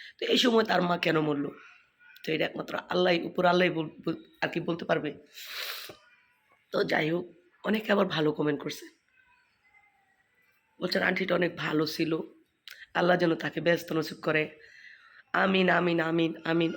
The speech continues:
অনেকবার বলছে। তো যাই হোক, যার মনের ভিতরে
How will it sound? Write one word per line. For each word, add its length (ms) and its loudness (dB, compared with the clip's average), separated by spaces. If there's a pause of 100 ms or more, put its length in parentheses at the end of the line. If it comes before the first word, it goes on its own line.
অনেকবার 500 -2
বলছে। 360 -4 (1300)
তো 100 4
যাই 260 0
হোক, 80 -4 (840)
যার 280 2
মনের 260 0
ভিতরে 300 -4